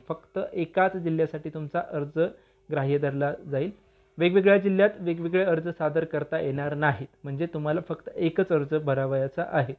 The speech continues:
एकापेक्षा जास्त जिल्ह्यांच्या मध्ये अर्ज केल्यास असे अर्ज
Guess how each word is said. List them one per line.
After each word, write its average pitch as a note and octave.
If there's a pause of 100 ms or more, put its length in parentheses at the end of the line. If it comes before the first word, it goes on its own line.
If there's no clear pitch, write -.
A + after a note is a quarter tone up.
(460)
एकापेक्षा F3
जास्त F3
जिल्ह्यांच्या D#3+
मध्ये D#3+
अर्ज D#3 (140)
केल्यास D#3 (140)
असे E3+
अर्ज D3